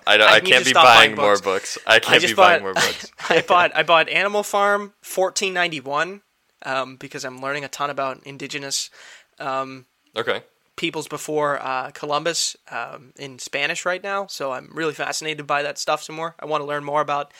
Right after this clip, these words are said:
Speaker 2: you know, the Inca, the Aztecs, the Maya, the mountain
Speaker 1: Yeah, yeah.
Speaker 2: people, all that type of stuff, 'cause that's a blind spot in my history. And then, uh, I also bought, um, uh, Hill-, Hillbilly Elegy.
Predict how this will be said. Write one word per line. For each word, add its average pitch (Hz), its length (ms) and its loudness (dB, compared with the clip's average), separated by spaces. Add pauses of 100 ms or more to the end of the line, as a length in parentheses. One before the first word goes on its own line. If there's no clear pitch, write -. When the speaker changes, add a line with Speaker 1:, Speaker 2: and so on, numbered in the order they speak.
(220)
Speaker 2:
you 147 60 -14
know, 143 80 -8
the 147 120 -10
Inca, 147 280 -4
the 147 100 -6
Aztecs, 139 440 -4
the 156 80 -8
Maya, 139 380 -6
the 139 80 -8
mountain 147 380 -6
Speaker 1:
Yeah, 98 80 0
yeah. 98 80 0
Speaker 2:
people, 143 160 -6
all 151 200 -6
that 147 160 -8
type 156 180 -8
of 151 40 -16
stuff, 151 200 -6
'cause 147 180 -16
that's 151 220 -8
a - 20 -8
blind 147 320 -8
spot 151 240 -2
in 151 60 -12
my 151 140 -4
history. 165 440 -10 (480)
And 147 180 -10
then, 139 140 -2
uh, 139 260 -4
I 139 80 -6
also 147 220 -6
bought, 135 440 -8
um, 127 480 -18 (1300)
uh, 143 160 2
Hill-, 180 240 -2
Hillbilly 196 440 2
Elegy. 147 440 0